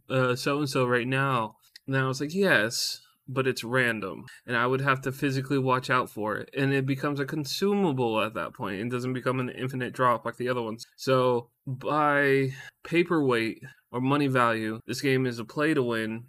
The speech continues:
but although it's free to play. And it's really hard to, like, pinpoint and tell you, like, "Oh, it's this and that, you can do this and that." I literally had somebody play with me. I don't know if you, uh, guys understand the concept of an M M O, where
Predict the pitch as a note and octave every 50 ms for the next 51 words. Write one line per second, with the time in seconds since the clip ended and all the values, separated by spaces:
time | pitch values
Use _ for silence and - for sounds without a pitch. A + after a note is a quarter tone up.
0 | _ - B2+ B2 C3 - - - B2 B2 C3 B2 B2 B2 A#2 - - - B2+ B2+
1 | B2+ G2+ - G#2 F2 C#2+ - - _ _ - _ _ C#3 B2+ B2 B2+ C3+ D3+ E3+
2 | F3 E3+ C#3+ C3 C3 C3 B2+ B2 A#2+ A#2 A2 A2 - B2+ A#2 A#2+ - A#2+ A2+ A2+
3 | F#2+ F2 G#2 G#2+ - A#2+ A2+ A#2 A#2 A2 G#2+ G#2+ G#2+ - - - - - - -
4 | - - C3 C3 C3+ C#3 C#3 C3+ B2+ C3 C3+ D3+ D#3 D3+ C#3 D3+ D3 C#3+ D3 C#3+
5 | C#3 C3+ C3+ C3+ C3+ C#3 C#3+ C#3 C#3 C#3 C3 C3 C3 C3 F2 A#2+ D#3 E3 D#3+ F3
6 | F#3+ G3 G3+ G#3 G3+ F#3+ F3 D#3 D#3+ D3+ D3+ C#3+ C3+ - C#3+ C#3+ C#3 C3 B2+ B2
7 | - C3+ B2+ A#2+ A#2+ - - C3 A#2+ A2+ B2 C#3+ D#3 E3+ E3+ D#3 C#3+ C#3 C#3 C3+
8 | C3 C3 - - B2 - - - C3 C3 B2+ B2 A#2+ B2+ A#2+ B2+ B2 - - B2
9 | A#2+ A2 - B2 B2 A#2+ - B2 A#2+ - B2 A#2+ A#2 A#2+ A2+ A2+ A2+ A2+ A2 G#2
10 | A2+ A#2 A2+ G#2 G#2 - - - - - - _ - A#2+ A#2+ A#2 A#2+ A#2+ A2+ A2
11 | -